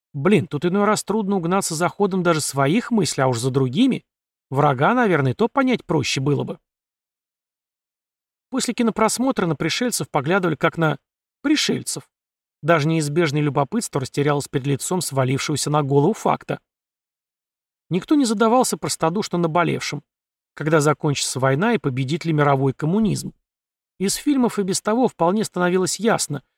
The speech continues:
все осталось на прежних кругах, империалистический Запад по-прежнему противостоит С С С Р, советский флот на страже Родины, показан основной, если не главный враг, Ю С Navy.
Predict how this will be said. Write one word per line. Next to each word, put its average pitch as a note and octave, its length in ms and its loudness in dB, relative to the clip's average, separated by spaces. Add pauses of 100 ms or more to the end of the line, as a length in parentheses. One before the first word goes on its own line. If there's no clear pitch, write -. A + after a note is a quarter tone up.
(120)
все C#4+ 220 -2
осталось A#3+ 420 0
на F3+ 100 2
прежних F#3 400 -2
кругах, D3+ 540 0
империалистический D3+ 840 -4
Запад D#3+ 380 0
по-прежнему C#3+ 500 -2
противостоит C#3+ 640 -4
С - 160 -6
С B2+ 140 -6
С - 140 -4
Р, F#3+ 180 -2 (300)
советский A#3+ 480 0
флот D#3 320 0
на D3 120 -2
страже C3 400 -2
Родины, A3+ 440 0 (220)
показан G3+ 420 2
основной, F3+ 580 0
если D#3 240 -2
не C#3+ 140 0
главный D#3+ 420 2
враг, C#3+ 340 0
Ю C4 280 0
С - 100 -4
Navy. D#3 380 0